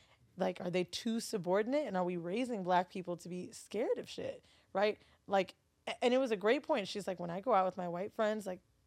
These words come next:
you know, maybe their kids play and explore a little bit." She's like, "They're not rowdy and out of control, but my son would never do that. He doesn't even think he could leave the table to play with crayons 'cause he's like, 'I'll wait till my mom tells me.'"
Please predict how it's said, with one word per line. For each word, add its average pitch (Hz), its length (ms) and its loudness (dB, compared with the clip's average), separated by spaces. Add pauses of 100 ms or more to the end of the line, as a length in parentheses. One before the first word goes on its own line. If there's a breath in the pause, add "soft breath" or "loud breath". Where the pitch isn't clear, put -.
(100)
you 202 140 -6
know, 190 220 2 (320 soft breath)
maybe 240 240 0
their 220 120 4
kids 214 220 0
play 208 380 0
and 190 80 0
explore 208 520 2
a 254 60 8
little 277 220 2
bit." 285 240 2
She's 247 180 -8
like, 220 120 -2
"They're 240 120 0
not 202 320 2
rowdy 185 380 0
and 180 80 -2
out 175 100 -2
of 170 80 -8
control, 190 580 2 (300 soft breath)
but 185 100 -4
my 185 160 4
son 196 200 2
would 160 160 0
never 202 320 8
do 160 140 -8
that. - 200 -8 (100)
He - 120 -6
doesn't 226 180 2
even 208 160 -2
think 196 140 -2
he 190 160 -10
could 190 160 -6
leave 262 300 4
the 185 80 0
table - 520 -2
to - 80 -2
play 185 180 6
with 175 140 2
crayons 180 340 4
'cause 170 140 -4
he's 185 160 -4
like, 175 160 4 (240 soft breath)
'I'll 202 140 12
wait 196 140 4
till 190 120 -6
my 180 120 2
mom 240 280 2
tells - 240 -2
me.'" - 140 -12